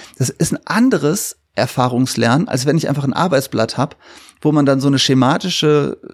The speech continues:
zwei D Biene im Seitenschnitt hat und dann beschriften muss, das sind Flügel, das sind Füße. Also da erweitert uns, oder da wird es halt erweitert, aber wenn wir natürlich Primärerfahrungen machen können,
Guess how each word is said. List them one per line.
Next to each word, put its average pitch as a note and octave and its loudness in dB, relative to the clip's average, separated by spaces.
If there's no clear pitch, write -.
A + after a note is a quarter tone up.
zwei C3+ 2
D D3 2
Biene D3+ 2
im D3 4
Seitenschnitt B2 0
hat C3 -2
und C#3 0
dann C3+ 4
beschriften C3 0
muss, C3 2
das A2+ -2
sind A#2 0
Flügel, D3+ 2
das A#2+ 0
sind A#2 0
Füße. - -4
Also D3 -2
da D#3 -4
erweitert D3+ 0
uns, - -4
oder B2+ 2
da C3 2
wird F3 0
es E3 -4
halt D3 2
erweitert, A#2+ -2
aber C#3+ 2
wenn D3+ 2
wir D#3+ 2
natürlich D3+ 0
Primärerfahrungen B2+ 0
machen C3 0
können, - -12